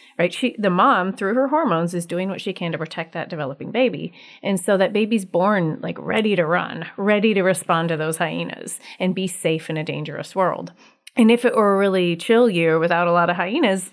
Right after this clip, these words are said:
that, that baby would get different stress hormones and epigenetically. So epi just means upon. So the, the adaptations upon the genes would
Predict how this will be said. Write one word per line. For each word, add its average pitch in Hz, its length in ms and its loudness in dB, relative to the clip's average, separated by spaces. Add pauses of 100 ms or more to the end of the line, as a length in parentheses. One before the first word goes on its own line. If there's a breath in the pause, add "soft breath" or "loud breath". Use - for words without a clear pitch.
that, 208 300 0
that 233 140 0
baby 240 200 0
would 233 140 0
get 196 160 -2
different 240 320 2
stress 202 240 -2
hormones 175 480 0
and 196 220 -2 (340 loud breath)
epigenetically. 220 1000 0
So - 220 -2
epi 214 240 -2
just 180 180 -4
means 170 200 -2
upon. 160 560 0 (320 loud breath)
So 165 260 -2
the, 165 340 0
the - 240 -4
adaptations 196 540 -2
upon 196 540 0
the 170 80 2
genes 185 500 0
would 196 260 0